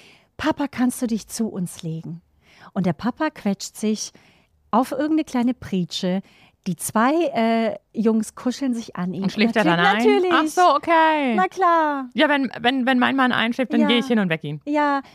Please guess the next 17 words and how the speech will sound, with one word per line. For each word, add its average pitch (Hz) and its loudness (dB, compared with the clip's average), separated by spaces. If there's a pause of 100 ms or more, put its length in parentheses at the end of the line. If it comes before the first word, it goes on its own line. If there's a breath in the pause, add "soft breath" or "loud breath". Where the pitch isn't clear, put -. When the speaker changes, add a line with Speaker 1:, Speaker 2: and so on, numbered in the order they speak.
Speaker 1:
nee, 285 2
weil 285 2
dann 302 4
bin 294 2
ich 285 0
auch 277 6
müde 277 4
und 269 -2
dann 269 2
habe 269 -2
ich 262 -4
auch 240 -2
schon 254 -4
keine 240 -4
Lust 220 -10
mehr. 214 -10 (340 soft breath)
Also 262 4